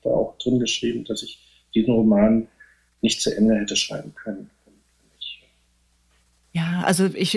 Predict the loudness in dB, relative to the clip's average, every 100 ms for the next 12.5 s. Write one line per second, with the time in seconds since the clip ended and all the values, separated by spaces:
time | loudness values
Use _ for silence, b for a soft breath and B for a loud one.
0 | -2 -2 -2 -4 -4 -2 -2 0 0 0
1 | -2 -2 -2 0 0 0 -2 -4 -4 -8
2 | -4 -4 -4 -4 -2 -2 -2 0 0 2
3 | 2 2 0 0 0 -2 0 -2 -2 -4
4 | -2 0 0 -2 -2 0 0 0 -2 -2
5 | -2 0 -2 -2 -6 -16 B B B B
6 | B B B B 2 4 4 4 4 2
7 | 0 2 2 0 -2 0 0 0 0 -2
8 | 0 0 2 2 2 2 0 0 0 0
9 | -2 -2 -2 -2 0 -2 0 0 0 2
10 | 2 4 2 0 0 0 2 0 0 -2
11 | -4 -4 -18 -20 -18 -18 -10 -2 0 0
12 | -4 _ -4 -4